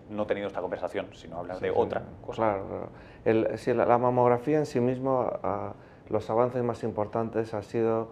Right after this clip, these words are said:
Speaker 2: en la tecnología digital. Hoy en día se hacen mamografías digitales, antes se hacían en una placa de estas que se
Speaker 1: Ujú.
Speaker 2: veían
Speaker 1: Claro,
Speaker 2: en,
Speaker 1: como de radiografía
Speaker 2: eh,
Speaker 1: de
Speaker 2: una
Speaker 1: toda la vida.
Speaker 2: radiografía de toda la vida, que, y, y ya hace los últimos años que utilizamos,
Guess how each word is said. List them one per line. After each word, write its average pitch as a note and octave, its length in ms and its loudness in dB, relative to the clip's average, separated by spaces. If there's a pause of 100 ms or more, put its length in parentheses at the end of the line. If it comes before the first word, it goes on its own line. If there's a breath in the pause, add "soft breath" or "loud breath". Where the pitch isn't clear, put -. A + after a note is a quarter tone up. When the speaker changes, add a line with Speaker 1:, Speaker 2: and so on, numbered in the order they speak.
(320 loud breath)
Speaker 2:
en G#2 140 -2
la G2+ 100 -2
tecnología G#2 640 -2
digital. F#2+ 600 -4 (460 loud breath)
Hoy G#2 160 0
en G#2 100 -2
día G#2+ 220 2
se A2+ 120 -6
hacen G#2+ 420 -4 (560 loud breath)
mamografías G2 580 -2
digitales, A2 520 2
antes G#2+ 200 -2
se G#2+ 80 -4
hacían G#2 420 2
en F#2+ 100 -6
una G2 520 -2
placa G#2+ 520 2
de G#2 120 -4
estas G2+ 300 -8
que G2+ 160 -6
se G2+ 100 -6
Speaker 1:
Ujú. G2 80 0
Speaker 2:
veían G2 280 -2 (500 loud breath)
Speaker 1:
Claro, F2 200 -8
Speaker 2:
en, F#2 200 0
Speaker 1:
como F#2 160 -4
de F2+ 80 -2
radiografía F2+ 460 0
Speaker 2:
eh, F#2 100 4
Speaker 1:
de F2+ 80 4
Speaker 2:
una - 20 0
Speaker 1:
toda G#2 120 2
la A2 60 2
vida. A2 40 2
Speaker 2:
radiografía G#2+ 500 2
de A2+ 60 6
toda A2 140 0
la A2 100 0
vida, B2 360 0
que, G2+ 300 -2 (380 loud breath)
y, G#2+ 100 -2
y G2+ 500 -2 (220)
ya A2 140 0
hace A2 160 0
los G#2+ 180 -2
últimos A2+ 400 -6
años B2 320 -4
que A2 180 -2
utilizamos, G#2+ 840 -4